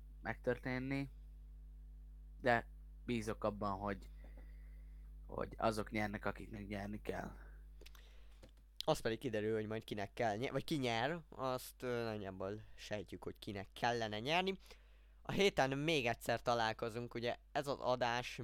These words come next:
Speaker 2: még az elődöntők előtt kimegy, hogyha minden jól megy. Így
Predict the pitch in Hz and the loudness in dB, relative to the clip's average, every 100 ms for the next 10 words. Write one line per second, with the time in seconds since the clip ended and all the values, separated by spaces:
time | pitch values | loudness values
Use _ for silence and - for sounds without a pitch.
0 | 117 147 147 117 127 123 110 104 - - | -2 2 4 4 4 4 2 0 -8 -16
1 | - 113 107 113 104 110 104 - - 98 | -2 -2 0 -2 -2 0 0 0 -4 -4
2 | 92 117 135 110 - 113 110 110 104 107 | -2 -2 -2 -2 2 2 2 0 -2 0
3 | 104 104 117 151 - - - - - - | 0 0 0 -2 -10 -20 -18 -16 -16 -14
4 | - - - - - - - 160 135 - | -14 -14 -16 -16 -14 -12 0 0 0 -6